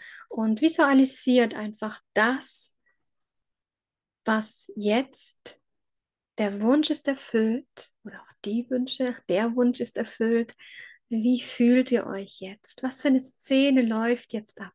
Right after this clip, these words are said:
Was passiert? Was macht ihr? Ähm, vielleicht auch, wenn andere mit dabei sind. Was tun andere? Was sagen andere jetzt zu dir? Und da gehen wir jetzt in diese Energie noch hinein.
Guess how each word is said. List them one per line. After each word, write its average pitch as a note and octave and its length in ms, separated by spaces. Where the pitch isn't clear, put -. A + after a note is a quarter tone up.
Was A#3+ 240
passiert? G#3+ 680
Was - 180
macht A#3 400
ihr? G#3 520
Ähm, G3 300
vielleicht - 440
auch, A3 260
wenn G3 160
andere A3+ 320
mit G#3+ 160
dabei G3 360
sind. G#3 460
Was D4 200
tun C#4 280
andere? A3 440
Was A3 180
sagen A#3 480
andere G3+ 360
jetzt G3+ 460
zu C#4+ 220
dir? A#3+ 480
Und G#3 440
da G3 380
gehen G3 200
wir G#3 100
jetzt G#3 280
in G#3 180
diese A3+ 400
Energie G3+ 500
noch B3 160
hinein. G3 460